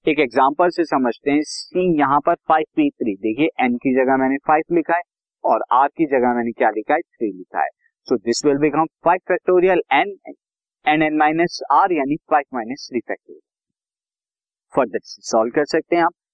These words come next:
Five factorial is as it is, five minus three is two, two factorial। And this will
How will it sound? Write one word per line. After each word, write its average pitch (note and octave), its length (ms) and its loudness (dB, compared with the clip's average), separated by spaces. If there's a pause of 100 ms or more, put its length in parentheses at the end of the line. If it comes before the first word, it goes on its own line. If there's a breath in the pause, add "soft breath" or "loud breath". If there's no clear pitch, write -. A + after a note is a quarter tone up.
(200)
Five G#2+ 240 0
factorial B2 500 2
is B2+ 180 0
as - 260 -4
it D#3 120 -2
is, F3+ 160 0 (140)
five F#3 160 2 (120)
minus A#2 360 -4
three B2 240 2
is E3 60 -2 (340)
two, G2+ 100 -8 (120)
two A2+ 120 -6 (120)
factorial। E2+ 360 -8 (500)
And G#2+ 180 -8
this - 180 -2
will C3+ 120 -2